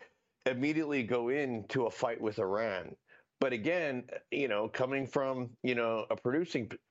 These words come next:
perspective, I just don't see the bad guy there. I don't see the face of the bad guy. I see this, you know, continuing to escalate a little bit more and more. And if, you know, Biden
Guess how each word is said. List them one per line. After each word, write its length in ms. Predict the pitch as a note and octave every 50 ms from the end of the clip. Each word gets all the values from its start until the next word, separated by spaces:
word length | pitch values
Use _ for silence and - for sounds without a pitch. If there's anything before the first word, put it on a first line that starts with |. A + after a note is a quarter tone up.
| _ -
perspective, 680 | A#2 G#2+ - - G#2+ G#2 G#2 - - A#2+ A2+ G#2 - -
I 80 | A2+ A#2+
just 220 | A#2 B2 B2 -
don't 200 | C#3+ B2+ A#2 F#2+
see 160 | - - B2+
the 120 | A2 F#2 F#2+
bad 320 | - A2 G#2+ A2 G#2+ F2
guy 240 | G2 F#2+ F2+ F2+ F2
there. 280 | F2+ F2+ E2 E2 -
I 80 | - G#2+
don't 200 | A2 A#2 A2+ -
see 140 | - C3 A#2
the 100 | G2 G2
face 380 | - - A#2 A2 G#2+ - -
of 60 | F#2+ F#2
the 80 | F#2+
bad 320 | - - G2+ G#2 G#2 F#2+ E2+
guy. 260 | E2+ E2 E2+ F#2 - - - - - - - -
I 140 | - A#2 A#2+
see 240 | - - D3+ D#3+ E3
this, 360 | C#3+ D3+ C#3+ B2+ - - -
you 160 | C#3+ C3 C3
know, 200 | A#2 A2+ A2+ G#2+
continuing 640 | - - C3+ G#2+ - C#3 C3+ C3 C#3 C#3 C#3 C3+ B2
to 140 | - C3 - -
escalate 580 | A2 A2 - - - G2+ B2+ B2+ B2+ C3 C3+ -
a 80 | A2+
little 220 | A2 G#2+ A2+ A#2 A#2+
bit 180 | A2 A#2 -
more 320 | G2+ G#2 G#2 A2+ A#2 A#2 A2+
and 100 | G2+ F#2
more. 400 | F2+ G2 G#2 A2+ B2 C3+ C#3+ - - - - - - _ -
And 680 | A2 A#2 A2+ A2+ A2 G#2+ G#2+ G#2+ A2 G#2+ G#2+ G#2 G#2 G2+ - _
if, 440 | A2 A2+ A2+ G#2+ G#2 G2+ G2 - - -
you 160 | - A#2+ A2 G2
know, 420 | G2 F#2+ G2 G2 G2 F#2+ G2+ G2 -
Biden 560 | G#2 G2 G#2+ A#2 A#2+ A#2 B2 B2 A#2+ A#2 A#2